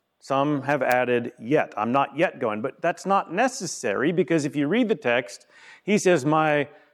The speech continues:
time has not yet fully come," which we discover the time for him to go there is about to come,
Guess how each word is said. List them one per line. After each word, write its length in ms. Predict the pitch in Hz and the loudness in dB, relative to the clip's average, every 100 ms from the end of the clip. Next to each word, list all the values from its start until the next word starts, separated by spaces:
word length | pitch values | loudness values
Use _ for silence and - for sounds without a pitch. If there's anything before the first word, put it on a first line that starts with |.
| _ | _
time 440 | - 180 175 175 147 | 2 4 4 4 2
has 260 | 156 131 | 2 2
not 320 | 139 156 131 | 2 0 0
yet 380 | 120 131 214 214 | 0 2 2 0
fully 320 | - 147 123 | -2 2 2
come," 520 | 107 113 101 95 127 - _ _ | 2 0 0 -2 -6 -10 _ _
which 260 | 123 139 - | 0 0 2
we 140 | 143 | 2
discover 800 | 127 120 - 226 143 139 135 - - _ _ _ _ _ _ _ _ _ | 2 -2 0 0 2 2 0 -4 -16 _ _ _ _ _ _ _ _ _
the 80 | - | -6
time 280 | - 147 143 | 0 2 2
for 140 | 139 | 2
him 180 | 135 131 | 4 2
to 80 | 107 | 2
go 200 | 175 208 | 2 2
there 460 | 120 107 110 110 - _ _ | 2 2 2 -2 -8 _ _
is 160 | 131 110 | -8 -6
about 360 | 101 180 185 - | 0 0 0 -4
to 80 | |
come, 440 | 120 127 98 101 | -6 -2 -2 -4